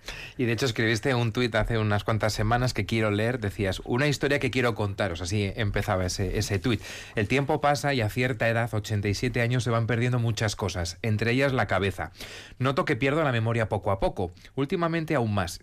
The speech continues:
Sigo leyendo, ¿eh? "Notaréis que me equivoco, que hay cosas que no acierto, incluido algún disparate. La vida, queramos o no,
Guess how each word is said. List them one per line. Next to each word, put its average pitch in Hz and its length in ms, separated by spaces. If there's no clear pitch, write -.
Sigo 113 420
leyendo, 90 380
¿eh? 180 80
"Notaréis 123 560
que 147 120
me 120 100
equivoco, 110 440
que 127 100
hay 123 60
cosas 123 240
que 117 120
no 101 100
acierto, 127 540
incluido 131 460
algún 117 220
disparate. 110 640
La 131 160
vida, 170 240
queramos 156 360
o 139 80
no, 156 200